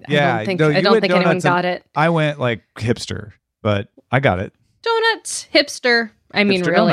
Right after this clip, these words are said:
Speaker 1: donuts.
Speaker 2: where, I mean, hipster donuts are kinda my thing, so.
Speaker 1: For reals.
Speaker 2: Anyway, um, so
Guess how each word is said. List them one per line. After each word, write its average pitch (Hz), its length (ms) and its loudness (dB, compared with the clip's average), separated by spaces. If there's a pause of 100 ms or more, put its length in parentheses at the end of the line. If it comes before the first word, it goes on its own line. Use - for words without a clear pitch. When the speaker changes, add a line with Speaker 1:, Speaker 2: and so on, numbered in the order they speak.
(100)
Speaker 1:
donuts. 170 120 -6
Speaker 2:
where, 175 480 0
I 180 100 -2
mean, 165 320 -6
hipster 185 320 -4
donuts 220 440 0
are 180 280 0 (240)
kinda 254 240 0
my 185 160 0
thing, 208 400 -2
so. 90 300 -4
Speaker 1:
For 107 160 0
reals. 139 480 0 (640)
Speaker 2:
Anyway, 226 440 0
um, 220 280 0 (180)
so 240 400 -2